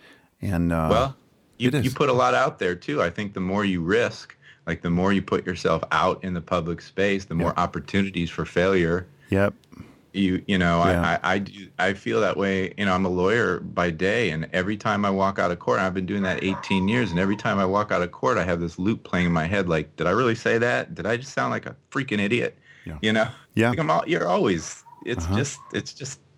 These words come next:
Speaker 2: comes with the territory. But that's, but that's the beauty too, because that's where you find your greatest, it's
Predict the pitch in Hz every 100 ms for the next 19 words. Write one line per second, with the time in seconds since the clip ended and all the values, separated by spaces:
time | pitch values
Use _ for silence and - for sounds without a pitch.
0 | _ - 175 76 67 - 65 82 71 71
1 | - 69 71 - - - - - _ -
2 | _ - 82 80 - 101 120 - 107 104
3 | 127 135 107 117 147 147 143 175 190 156
4 | 135 131 139 139 139 135 131 123 123 123
5 | 120 - - - _ _ _ _ _ -
6 | -